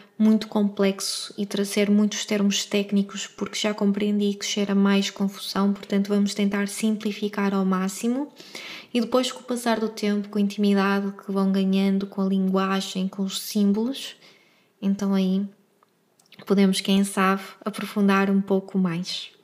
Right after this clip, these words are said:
Quero só deixar-vos algumas novidades, sim. Eu vou estar fora boa parte do mês de agosto, nas últimas duas semanas, portanto, vou estar ausente das partilhas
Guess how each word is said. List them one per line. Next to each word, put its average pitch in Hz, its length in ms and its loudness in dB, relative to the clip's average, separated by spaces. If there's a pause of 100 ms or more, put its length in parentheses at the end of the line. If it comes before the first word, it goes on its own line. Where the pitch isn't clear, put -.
(720)
Quero 247 200 4
só 254 200 0
deixar-vos 233 640 2
algumas 208 360 0
novidades, 196 680 2
sim. 202 440 0 (1700)
Eu 240 180 8
vou 247 200 6
estar 226 400 0
fora 196 720 2 (560)
boa 247 280 8
parte 202 440 2
do 208 120 4
mês 208 260 2
de 208 80 -2
agosto, 196 400 0
nas 202 160 -2
últimas 202 420 4
duas 220 300 2
semanas, 196 560 2
portanto, 196 800 0 (1800)
vou 220 160 2
estar 214 300 0
ausente 208 640 0
das 202 180 0
partilhas 202 800 -2